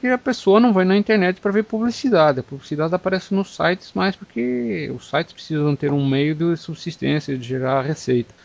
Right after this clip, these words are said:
Ahm, mas agora, ah, é preciso terem atenção que o Google também está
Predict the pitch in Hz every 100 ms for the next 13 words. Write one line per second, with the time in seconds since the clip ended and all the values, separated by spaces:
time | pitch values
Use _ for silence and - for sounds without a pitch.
0 | - - 127 127 127 123 123 117 113 113
1 | 135 143 160 147 151 151 180 185 165 143
2 | 131 135 131 127 123 113 110 107 135 -
3 | 156 - 156 156 143 135 117 - 151 185
4 | 131 120 - 165 135 165 196 214 220 208
5 | 196 202